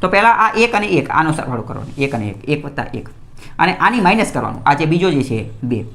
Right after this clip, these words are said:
બરાબર? તો બે ને એક ત્રણ, ત્રણમાંથી બે જાય તો એક, બરાબર? આ એક અને એક, બે, બરાબર? તો એનો જવાબ જે છે ને, એ કાં તો ઝીરો અથવા અગિયારના મલ્ટિપલમાં આવવો જોઈએ. આવી રીતની કંઈક ચાવી છે, એ તમે એકવાર જોઈ લેજો.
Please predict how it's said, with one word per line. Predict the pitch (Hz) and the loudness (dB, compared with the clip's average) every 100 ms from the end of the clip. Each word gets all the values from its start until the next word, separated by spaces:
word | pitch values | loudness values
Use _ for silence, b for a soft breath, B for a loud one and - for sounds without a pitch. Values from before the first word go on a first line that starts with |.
| - | -2
બરાબર? | 147 156 | 0 0
તો | 151 | -2
બે | 143 156 | -2 0
ને | 139 | 0
એક | 139 127 | 0 -4
ત્રણ, | 131 107 - | -6 -6 0
ત્રણમાંથી | 156 147 143 | 2 2 0
બે | 135 | -2
જાય | 127 117 | -2 -4
તો | - B B B | -8 B B B
એક, | 127 - - | -10 -12 -6
બરાબર? | 170 156 156 B B | -2 -2 -4 B B
આ | - | -4
એક | 131 131 | -2 -4
અને | 123 | -6
એક, | 120 - | -6 -6
બે, | 127 113 B B | -4 -4 B B
બરાબર? | 165 202 214 | 0 0 0
તો | 220 | -4
એનો | 208 226 247 | 0 2 2
જવાબ | 208 247 208 | 2 2 2
જે | 226 | 0
છે | 220 | 0
ને, | |
એ | - | 0
કાં | 190 185 | 2 2
તો | - | 0
ઝીરો | 156 151 127 | 0 0 0
અથવા | 147 175 | 2 2
અગિયારના | 180 208 180 | 4 4 4
મલ્ટિપલમાં | 160 185 156 131 | 2 4 2 4
આવવો | 123 110 | 2 0
જોઈએ. | 107 | 0
આવી | 175 | 2
રીતની | 190 151 | 2 0
કંઈક | 139 143 | 0 2
ચાવી | 147 143 | 2 0
છે, | 156 | 0
એ | 143 | 0
તમે | 139 127 | 0 0
એકવાર | 131 131 | -2 -4
જોઈ | - 110 | -2 -2
લેજો. | 101 | -4